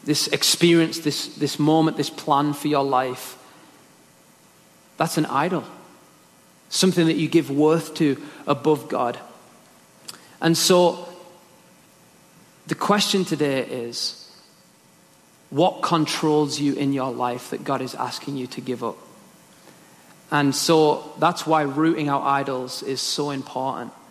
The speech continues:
because they end up controlling you. And if these guys didn't throw that overboard, they would have ended up dead.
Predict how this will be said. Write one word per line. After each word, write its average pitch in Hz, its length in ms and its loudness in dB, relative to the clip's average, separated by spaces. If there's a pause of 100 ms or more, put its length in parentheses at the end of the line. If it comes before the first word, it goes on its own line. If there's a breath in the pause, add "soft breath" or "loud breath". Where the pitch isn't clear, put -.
(340 soft breath)
because - 260 -8
they 170 60 2
end 170 160 2
up - 100 -6
controlling 143 680 0
you. 123 220 0
And 139 100 -2
if 151 80 -6
these 185 180 2
guys 160 220 4
didn't 151 180 0
throw 151 280 2
that 147 100 4
overboard, 135 420 -2
they 127 140 -2
would 139 140 0
have 131 100 -4
ended 123 240 -6
up - 140 -10
dead. 113 220 -8